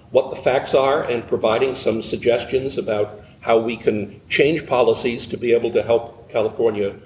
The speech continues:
grow. And we hope you stay tuned to us and, uh, and, uh, participate in some of these, in some of these events, regardless of where you are,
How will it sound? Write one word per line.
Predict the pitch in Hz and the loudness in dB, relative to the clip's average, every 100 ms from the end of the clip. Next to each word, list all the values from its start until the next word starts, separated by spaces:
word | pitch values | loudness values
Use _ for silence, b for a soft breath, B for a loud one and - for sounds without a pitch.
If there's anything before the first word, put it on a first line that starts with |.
| B B - | B B -6
grow. | 113 110 151 | 0 4 4
And | 135 | 2
we | 139 | 2
hope | 170 175 | 2 0
you | 139 131 - - - - | -6 -10 -12 -20 -20 -18
stay | - 147 127 | -2 0 0
tuned | 156 151 127 | 0 -2 -2
to | 117 139 | 0 2
us | 135 - - B B B B B | 2 0 -6 B B B B B
and, | 139 127 127 127 | 2 2 2 4
uh, | 123 120 117 - | 6 6 4 2
and, | 135 120 113 | 2 2 2
uh, | 131 110 - | 2 2 2
participate | 123 - - - 131 120 | 0 0 -2 2 2 2
in | 117 104 | -2 0
some | 123 | 2
of | 110 98 | 2 0
these, | 101 101 - - | -2 -4 -8 -4
in | 117 | -4
some | - 117 | 2 2
of | 104 | 2
these | 104 104 | 0 0
events, | 107 113 120 - - - - | 0 2 2 0 -10 -4 0
regardless | 107 117 131 127 123 | 2 2 2 0 0
of | 120 | 4
where | 131 196 | 4 4
you | 135 | 0
are, | 92 82 87 | -2 -2 -4